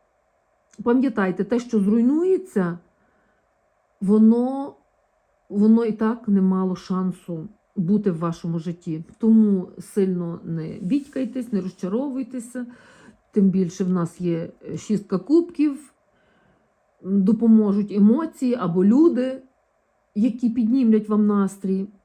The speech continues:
Не все так погано. І я бажаю вам радості від сьогоднішнього дня,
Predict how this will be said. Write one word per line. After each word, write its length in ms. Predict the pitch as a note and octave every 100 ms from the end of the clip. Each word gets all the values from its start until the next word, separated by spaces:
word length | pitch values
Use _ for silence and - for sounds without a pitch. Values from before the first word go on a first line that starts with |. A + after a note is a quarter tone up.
| _ _ _ _ _ _ _ _ _ _
Не 100 | G3+
все 200 | G3 B3+
так 220 | B3 A3+ -
погано. 460 | F#3 F#3+ F3 D#3 -
І 80 | G#3
я 120 | A#3
бажаю 380 | F#3+ F#3+ F3+ F3
вам 240 | F3 E3+ - _ _ _ _ _ _ _
радості 640 | A3 A#3 C#4+ A#3+ - - A3+
від 180 | A3+
сьогоднішнього 680 | - A3+ A3 G#3 G#3 G#3 G3+
дня, 500 | F#3+ G3 G3+ G3 G#3